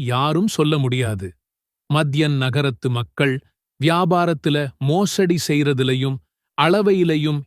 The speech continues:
எடையிலையும் குறைச்சு மக்களை ஏமாத்துறதுலயும் ஈடுபட்டிருந்தாங்க. அவங்களை திருத்த அனுப்பப்பட்டவர்தான் ஷுவைப் நபி. அவங்க கேட்காததால ஒரு பெரிய பூகம்பத்தால மொத்தமா அழிக்கப்பட்டாங்க. நேர்மையான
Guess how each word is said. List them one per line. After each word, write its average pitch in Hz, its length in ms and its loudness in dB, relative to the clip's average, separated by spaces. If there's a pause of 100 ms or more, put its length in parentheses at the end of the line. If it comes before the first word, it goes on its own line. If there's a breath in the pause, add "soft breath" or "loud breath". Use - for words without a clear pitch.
(120)
எடையிலையும் 151 720 0
குறைச்சு 135 520 -2 (440)
மக்களை 190 480 2 (160)
ஏமாத்துறதுலயும் 143 1000 0 (100)
ஈடுபட்டிருந்தாங்க. 131 960 0 (760)
அவங்களை 139 460 0 (100)
திருத்த 196 400 0
அனுப்பப்பட்டவர்தான் 127 1000 -4
ஷுவைப் 135 340 -2
நபி. 101 280 -4 (640)
அவங்க 143 360 0
கேட்காததால 139 800 -2 (520)
ஒரு 139 180 0
பெரிய 151 380 0
பூகம்பத்தால 131 840 -2 (300)
மொத்தமா 151 640 0
அழிக்கப்பட்டாங்க. 120 800 -2 (760)
நேர்மையான 185 580 2